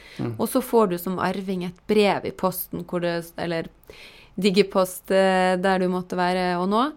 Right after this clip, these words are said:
Speaker 2: eh,
Speaker 1: Mm.
Speaker 2: hvor det står at du er arving i dødsboet etter, eh, X X, eh, og at du får da en tidsfrist på seksti dager til å bestemme deg for om du skal sitte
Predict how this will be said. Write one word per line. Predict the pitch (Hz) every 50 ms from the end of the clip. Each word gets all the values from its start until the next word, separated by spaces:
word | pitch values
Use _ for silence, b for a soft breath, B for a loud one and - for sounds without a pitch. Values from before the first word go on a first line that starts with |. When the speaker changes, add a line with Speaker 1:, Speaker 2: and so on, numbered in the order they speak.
| - _ -
Speaker 2:
eh, | - 214 220 214 208
Speaker 1:
Mm. | 208 131
Speaker 2:
hvor | - - 208
det | 214 202
står | - - - - 214 202 185 180 180
at | 170 175 175 -
du | 190 190 185
er | 180 175 175
arving | - 190 185 - 196 196 233 262 269 269 247
i | 208
dødsboet | 175 180 190 - - - - - 185 190 - - - - 180
etter, | - _ _ - 180 175 170 170 170 170 170
eh, | - - - - 180 175 175 170 170 - - - -
X | - - -
X, | - - 320 330 - - - - - B B B B B B B B B -
eh, | 196 208 208 202 202
og | - 220 214 202
at | 190 185 185 -
du | - 196 190 190
får | 190 - - 220 208 190 180
da | 185 190 185 - -
en | 185 185 - _ _
tidsfrist | - - 254 - - - - - - - - - - - - - _ - -
på | - - 185
seksti | - 208 185 - - - - - - 175 165
dager | 170 170 175 185 180 185 175 175
til | - 190 175
å | 180 175
bestemme | - 190 185 - - - 233 208 208 196 175 156
deg | - - -
for | - - 190 180 175
om | 170 170
du | 170 170
skal | - - 185
sitte | 175 - 180 180 180 - - 175